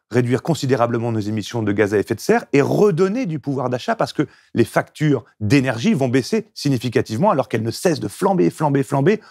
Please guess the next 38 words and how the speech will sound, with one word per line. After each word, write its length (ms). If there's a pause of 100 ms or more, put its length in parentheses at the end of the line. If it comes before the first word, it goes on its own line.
(160)
au 60
fil 180
des 160
années 200
au 40
point 220
d'avoir 240
aujourd'hui 340
douze 240
millions 240
de 60
personnes 400 (340)
en 60
situation 460
de 40
précarité 460
énergétique. 640
Donc 200
nous, 100
on 100
dit, 160
il 640
ne 20
faut 0
pas 140
renoncer 360
à 40
la 100
complexité. 580
Par 220
contre, 220
il 40
faut 140
vraiment 320 (280)
coller 240
la 100
question 280
écologique 560